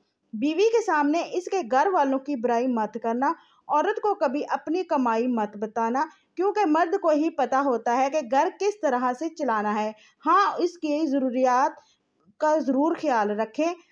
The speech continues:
अपनी बीवी के सामने कभी अपने घर वालों की बुराई मत करना, क्योंकि इस तरह तुम खुद ही इसकी नज़र में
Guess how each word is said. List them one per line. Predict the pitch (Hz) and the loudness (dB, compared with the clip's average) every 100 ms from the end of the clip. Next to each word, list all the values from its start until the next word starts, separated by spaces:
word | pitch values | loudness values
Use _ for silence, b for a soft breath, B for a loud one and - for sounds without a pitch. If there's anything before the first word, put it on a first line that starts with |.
| b | b
अपनी | 285 311 370 466 | -4 -2 0 0
बीवी | 330 311 370 | 2 0 0
के | 349 320 | -2 -4
सामने | 277 240 240 277 | -2 -4 -2 -4
कभी | 285 233 262 | -2 -4 -2
अपने | - - 294 294 | -6 -4 -2 0
घर | 254 311 | 2 2
वालों | 330 262 247 | 2 2 0
की | 247 294 | -4 -6
बुराई | 226 233 269 | -2 0 2
मत | 262 214 220 | 0 -2 -4
करना, | 214 214 214 214 _ _ - | -6 -4 -4 -6 _ _ -2
क्योंकि | 370 392 349 - | -2 2 0 0
इस | 427 | 0
तरह | 349 294 339 | 2 2 2
तुम | 349 311 | 0 -2
खुद | 349 359 | 0 0
ही | 311 - - | 0 -2 -2
इसकी | 427 320 294 | -4 0 2
नज़र | 262 226 240 | 2 2 0
में | 262 302 | -2 -4